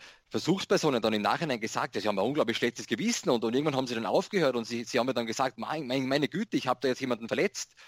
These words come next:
Und genau das haben diese Personen dann auch rückgemeldet. Also, dass sie ein schlechtes Gewissen hatten, dass sie ein schlechtes Gefühl dabei hatten, dass sie sich schlecht gefühlt haben und dass sie es eigentlich eben stärker wieder gemacht haben, eben weil es ihnen befohlen worden ist. Also da muss man jetzt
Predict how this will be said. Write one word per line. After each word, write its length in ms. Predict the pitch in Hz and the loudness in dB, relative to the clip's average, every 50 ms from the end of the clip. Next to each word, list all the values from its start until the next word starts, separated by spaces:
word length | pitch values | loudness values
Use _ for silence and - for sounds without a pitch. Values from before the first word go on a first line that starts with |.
| - - _ _ _ - | -20 -20 _ _ _ -18
Und 160 | - 87 - | -18 -10 -8
genau 300 | - 92 90 95 120 156 | -6 -2 0 2 2 2
das 500 | 175 - 113 123 165 - - - - - _ _ _ _ _ _ _ | 2 0 0 -2 -2 -4 -6 -10 -12 -14 _ _ _ _ _ _ _
haben 260 | - 95 98 104 90 | -6 -6 -6 -6 -6
diese 240 | - 127 127 147 - | -6 -4 -2 -2 0
Personen 540 | - 107 - - 104 107 135 147 139 127 107 | 0 -2 -2 0 -2 -2 0 0 -2 -2 -2
dann 160 | - 101 87 | -2 0 2
auch 220 | 95 131 151 - | 2 2 2 0
rückgemeldet. 720 | - 95 - - - - 90 90 85 82 82 82 - - - | -4 -8 -8 -10 -10 -8 -6 -4 -4 -4 -6 -8 -8 -6 -4
Also, 140 | 90 95 | -4 -2
dass 220 | 92 101 98 - - | 0 0 -2 0 0
sie 100 | - - - - _ - | -2 -2 -2 -4 _ -4
ein 160 | - 87 90 | -2 -2 -2
schlechtes 420 | - - 113 131 143 - 139 120 | 0 2 2 2 2 0 -4 -2
Gewissen 400 | - 104 98 170 - - - 156 | -2 -2 0 0 -2 -2 -2 0
hatten, 180 | 117 92 92 - | 0 0 0 0
dass 120 | - 101 - | -2 -2 0
sie 80 | 117 | 0
ein 60 | 101 101 | 0 2
schlechtes 380 | - 113 131 143 - 143 - - | 2 2 2 2 0 -4 -4 -4
Gefühl 340 | 117 - - 143 190 220 | -6 -4 0 0 2 2
dabei 280 | 196 190 - - 101 101 | 2 2 2 2 2 2
hatten, 280 | 95 87 - - 101 95 | 2 0 -2 -2 -4 -4
dass 180 | 90 104 - - | -4 -2 -2 0
sie 120 | 113 - - - - - - - _ - | -2 -2 -2 -6 -16 -20 -20 -20 _ -8
sich 200 | - - 101 - | -4 -2 -2 0
schlecht 300 | - 117 127 180 170 - | 2 4 2 2 2 0
gefühlt 440 | - 135 - - 156 202 226 - - | -2 -2 -2 -2 -2 -2 -2 0 0
haben 220 | 139 123 123 123 | 0 0 2 0
und 120 | 110 104 113 | 0 -2 -2
dass 120 | 107 - | -4 -2
sie 80 | 135 104 | -2 -2
es 200 | 101 107 - - | -2 -2 -2 -2
eigentlich 340 | 104 104 131 160 165 139 | -4 -2 -2 -2 0 2
eben 220 | 135 135 131 131 120 - - - - - _ _ _ _ - | 2 2 2 0 -4 -8 -14 -20 -20 -20 _ _ _ _ -10
stärker 420 | - - - 113 143 - - 147 | -2 0 2 2 2 2 0 0
wieder 120 | 135 127 113 | 2 2 2
gemacht 440 | - 107 98 101 107 - - - | 2 2 2 2 0 0 -2 -2
haben, 220 | 147 127 117 120 123 | 0 0 0 0 -2
eben 180 | 90 110 113 | -6 -4 -2
weil 120 | 98 98 113 | -2 0 0
es 100 | 110 - | -2 -2
ihnen 180 | 113 110 104 | -4 -6 -6
befohlen 400 | 95 101 - - 98 104 104 98 | -6 -6 -4 -2 -2 -2 -2 -2
worden 220 | 85 87 85 - 85 | -4 -6 -8 -10 -12
ist. 220 | 80 - - - | -14 -10 -4 -2
Also 200 | - 104 110 110 | 2 2 2 2
da 140 | - - 117 | 2 2 2
muss 180 | 113 127 139 127 | 4 4 4 4
man 100 | 139 120 | 2 0
jetzt 140 | - - | 0 -4